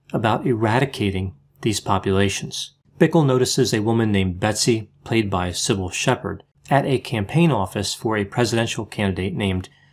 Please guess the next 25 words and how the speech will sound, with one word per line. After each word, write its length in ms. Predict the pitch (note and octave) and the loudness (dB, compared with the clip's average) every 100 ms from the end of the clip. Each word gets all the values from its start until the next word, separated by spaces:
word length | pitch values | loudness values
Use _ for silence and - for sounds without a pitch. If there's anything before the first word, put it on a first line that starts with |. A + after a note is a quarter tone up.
| _ | _
Charles 420 | - - G#2+ F#2+ - | -6 0 0 0 -4
Palantine. 640 | - A2 G2 F#2+ F2 F#2+ - _ _ _ _ _ | 0 2 2 -2 -10 -12 -18 _ _ _ _ _
He 160 | C#3+ | 2
watches 460 | B2+ B2 B2 C3+ - | 2 2 2 0 2
her 140 | B2 | 0
from 180 | - G#2 | 0 -2
his 160 | F#2 - | -2 -2
cab 320 | C3 C3 - | 2 2 0
for 140 | B2 | -2
a 40 | A2 | 0
while 280 | A2 A2 | 2 0
before 340 | G#2 G2+ A#2+ G#2+ | -2 -6 -2 0
going 300 | G#2+ G2+ - | 2 0 2
into 420 | D#3 C#3+ C3 A2+ | 2 4 0 0
the 160 | G#2+ G#2 | -2 -6
campaign 460 | - G2+ A#2+ C3+ | -4 -4 0 2
office 460 | G#2+ F2+ G2+ - - - _ _ _ | 2 -2 -4 -6 -8 -16 _ _ _
and 220 | D3+ C#3 C3 | 2 2 2
pretending 640 | C3 - D#3 B2+ G#2+ G#2 | -2 0 2 2 0 -2
to 220 | A#2 A#2 | 0 2
offer 220 | G#2+ - | 0 -2
support 560 | G#2+ - - G#2 F#2+ - _ _ _ | -6 -6 -2 -2 -2 -6 _ _ _
to 100 | - | -6
the 100 | G2 | -4
candidate. 580 | - A#2+ A2 F#2 F2+ | -2 0 0 0 -6